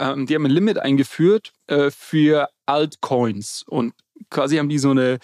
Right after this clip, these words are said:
äh, ganz lustige Unterscheidung getroffen und quasi gesagt, du, Bitcoin, Ethereum, Bitcoin Cash und Litecoin, also diese f-,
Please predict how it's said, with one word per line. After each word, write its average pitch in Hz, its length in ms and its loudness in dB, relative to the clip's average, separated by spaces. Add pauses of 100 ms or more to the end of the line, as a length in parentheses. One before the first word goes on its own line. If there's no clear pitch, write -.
(480)
äh, 131 200 0
ganz 139 240 -4
lustige 185 320 -2
Unterscheidung 147 560 0
getroffen 135 400 -2
und 139 220 0
quasi 127 240 -2
gesagt, 147 240 0
du, 139 160 -6 (240)
Bitcoin, 208 720 0
Ethereum, 175 800 2 (420)
Bitcoin 139 460 -2
Cash 165 480 -4
und 131 140 0
Litecoin, 143 680 0
also 127 160 -8
diese 165 300 0
f-, - 240 -8